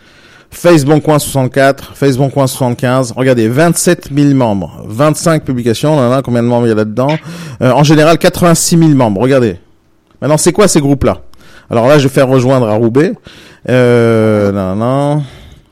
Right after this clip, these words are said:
En général, c'est que des particuliers là-dedans. Et regardez ce qui se passe dans Facebook Coin du, euh, je, je, merde, je suis pas, je suis pas connecté. Euh, ah voilà, dans le Facebook soixante-quatre. Combien de personnes dedans ? Je le sais pas.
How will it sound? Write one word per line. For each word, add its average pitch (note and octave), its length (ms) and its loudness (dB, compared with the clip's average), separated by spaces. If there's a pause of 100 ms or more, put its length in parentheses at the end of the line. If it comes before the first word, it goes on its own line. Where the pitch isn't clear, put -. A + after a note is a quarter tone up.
(140)
En C3 60 -2
général, D3 340 2
c'est C#3 100 -2
que E3 120 0
des D3+ 100 2
particuliers C3 500 -2
là-dedans. A#2+ 400 -2 (2000)
Et - 40 -4
regardez D#3+ 220 4
ce - 80 -2
qui D3 120 -4
se - 60 -6
passe F3 220 0
dans D3+ 200 2
Facebook C#3+ 440 0
Coin E3 160 0
du, D3 300 2
euh, A#2+ 300 2 (180)
je, - 140 -8 (100)
je, - 200 -12
merde, G2+ 240 -4
je - 60 -14
suis - 80 -14
pas, A2+ 220 0
je G#2+ 100 -2
suis - 80 -14
pas A2+ 120 -4
connecté. G#2 400 -6 (520)
Euh, G2+ 480 -2
ah A2 80 -2
voilà, G#2 300 0
dans A2+ 100 -2
le B2 60 0
Facebook A#2+ 440 -2
soixante-quatre. G#2+ 680 -6
Combien A#2 220 -2
de G#2 60 -6
personnes A#2 280 -4
dedans ? A#2+ 540 -2 (100)
Je A2+ 120 -12
le A2+ 60 -4
sais G#2+ 140 -8
pas. A#2+ 320 -4